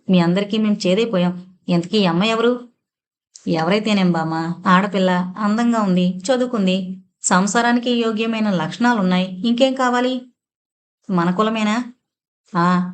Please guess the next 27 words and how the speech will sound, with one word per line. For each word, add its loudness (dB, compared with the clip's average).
నన్ను 0
పెళ్లి 0
చేసుకున్న -2
క్షణం 0
నుంచి 0
మన 0
కులమే." 0
"ఒరేయ్, 0
నీ 4
డొంక 2
తిరుగుడు 0
కట్టిపెట్టు. -2
నానమ్మ 2
బతికినన్ని 2
రోజులు 0
బతకో, -2
మమ్మల్ని 2
ఆశీర్వదించి 0
కనీసం 0
మంచి 0
పనైనా -2
చేయి. 0
మా 4
అదృష్టం 0
కొద్దీ 0
నానలేని 0
వేళొచ్చాం." -2